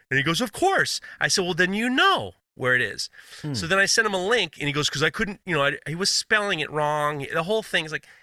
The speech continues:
Speaker 1: listen, we do these commercials to pay some bills, but also they're not the worst commercials in the world. So you can pay attention a little bit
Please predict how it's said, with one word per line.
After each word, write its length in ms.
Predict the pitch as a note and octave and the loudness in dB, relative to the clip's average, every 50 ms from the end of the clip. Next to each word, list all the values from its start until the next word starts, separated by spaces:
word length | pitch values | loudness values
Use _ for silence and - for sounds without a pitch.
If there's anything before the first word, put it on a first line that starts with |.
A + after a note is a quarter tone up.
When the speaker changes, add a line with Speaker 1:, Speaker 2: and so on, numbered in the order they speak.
| _ _ - | _ _ -10
Speaker 1:
listen, 320 | F#3 - - - - G#2 _ - - - - _ _ _ _ - | -8 -6 -6 -6 -8 -12 _ -20 -20 -20 -20 _ _ _ _ -10
we 140 | E3 F3+ | -10 -8
do 140 | D3+ F#3 A#3+ | -6 -4 -4
these 180 | C4 D#4 C#4+ - | 0 0 0 0
commercials 840 | - - G3+ E3+ E3+ E3+ - - A2+ F#2 F#2+ F#2 - - - - - _ _ _ _ _ _ _ _ _ _ | 0 -2 -2 0 0 0 0 -2 -6 -6 -8 -8 -8 -8 -8 -10 -12 _ _ _ _ _ _ _ _ _ _
to 100 | - - | -12 -10
pay 240 | - - F#3+ F#3+ F#3+ | -6 -4 -4 -2 -2
some 200 | G3 - A#3 A3+ F3+ | -2 -2 -2 -2 -2
bills, 500 | C3 G#2 F#2 F#2 G2 A#2 - - - - _ - - - _ - | -2 -2 -2 -4 -8 -8 -8 -8 -10 -10 _ -20 -20 -20 _ -6
but 100 | G#3+ A3 | -2 0
also 400 | B3 B3+ B3 - A#3 G#3+ G3+ - _ _ | 0 0 0 0 0 -2 -4 -6 _ _
they're 100 | - B3+ | -2 0
not 200 | C#4 E4+ F4+ - | 2 2 2 0
the 80 | - B3+ | 0 -6
worst 320 | E3 C#3 D3+ E3 D#3 - | -6 -2 -2 0 0 0
commercials 380 | - - D3 D3 C#3 C#3 B2 G#2+ | -2 0 -2 -2 -2 -2 -4 -6
in 80 | A2+ G2+ | -8 -6
the 60 | A#2 | -6
world. 320 | D#3 C#3+ - - - - _ _ - - - - | -6 -6 -8 -10 -16 -20 _ _ -20 -20 -10 -6
So 160 | - A3 G#3 | -4 -4 -2
you 140 | G#3 G#3+ A3+ | -4 -6 -8
can 140 | - A3 G3+ | -8 -8 -6
pay 240 | - - A#3 C4+ D#4 | -4 -2 -2 0 0
attention 460 | D4 - - - G3 F#3+ - - F3 | -2 -2 -2 -2 0 0 0 -2 -2
a 40 | F3 | -4
little 160 | G#3+ A#3+ G3 | -4 -4 -4
bit 220 | C3 A#2 A#2 - | -4 -4 -6 -6